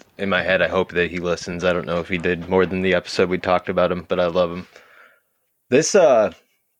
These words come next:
this doesn't necessarily have to do with picking up I T equipment or new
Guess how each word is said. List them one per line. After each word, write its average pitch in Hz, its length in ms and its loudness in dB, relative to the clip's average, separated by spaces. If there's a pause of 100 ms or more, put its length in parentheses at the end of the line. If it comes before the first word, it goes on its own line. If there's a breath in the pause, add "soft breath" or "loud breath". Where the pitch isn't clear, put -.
(160)
this 143 160 -8
doesn't 147 260 -4
necessarily 123 760 2
have 117 240 -2
to 120 60 -6
do 110 320 -2
with 101 400 -2 (100)
picking 113 420 -6
up - 320 -6 (180)
I 110 300 0
T 127 580 0 (160)
equipment 131 600 0 (120)
or 95 640 -4
new 107 640 -4